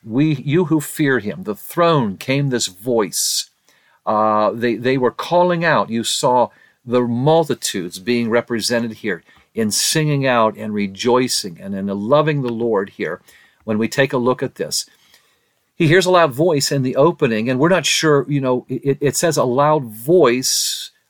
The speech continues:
of a great multitude. Does it mean all at one? Yeah, probably does. Could this be the raptured saints? Maybe so. Could it be the tribulation saints we saw in Revelation, uh, chapter six and chapter seven?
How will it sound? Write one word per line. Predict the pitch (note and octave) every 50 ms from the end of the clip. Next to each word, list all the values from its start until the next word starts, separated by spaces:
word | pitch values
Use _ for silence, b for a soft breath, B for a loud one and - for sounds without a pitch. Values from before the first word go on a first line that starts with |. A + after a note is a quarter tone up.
| _ _
of | C#3 E3 E3
a | G3+ F#3
great | C3+ B2 A2+ G2+ F#2
multitude. | G2 F#2 E2 F2 E2 - - F#2+ F2+ G2 G#2 -
Does | A#2 B2 -
it | B2 B2+ B2
mean | C3 B2+ B2+ -
all | A2+ B2 A#2+ A#2+
at | A#2 G2+
one? | G#2+ A2 A#2 B2 C#3 D#3 D#3+
Yeah, | C#3+ A#2 G#2 F#2
probably | - _ - A2 G2+ G#2 G2+ F#2+ G#2 G2 F#2+
does. | F2+ F#2 G#2 D#2+ C#2+ D2+ - - b b b b b b b b
Could | - - E3+ D#3+
this | D3 D#3 C#3+ -
be | - C3 C3
the | A#2 A2 G#2+
raptured | G2+ F#2+ A2 A2+ B2 B2+ - - C#3+ A#2+
saints? | - - - C#3+ C#3 D3+ C#3+ - -
Maybe | D#3+ - E2+ F2 E2+ E2+ F2
so. | - - - - G2+
Could | - - C#3
it | B2+ -
be | C3+ B2
the | A#2
tribulation | A#2 - - D3+ C#3 D3 C#3+ E3 F3 E3+ - A2 G2
saints | - - E2 - - -
we | G#2+ G2+
saw | - - G2+ F2 G2 b b b b b b b b
in | - G#2 G2+
Revelation, | G#2+ A2 G#2 A2 G#2 G#2 G#2 G2+ - - A2+ G2 G2+ -
uh, | - G#2 G2
chapter | - - A#2+ G#2 - A#2
six | G#2+ - - - C#3 B2 A#2 - - -
and | A#2+ A2 A2 -
chapter | - A2 F#2+ - -
seven? | G#2 - - A#2+ G2+ F#2+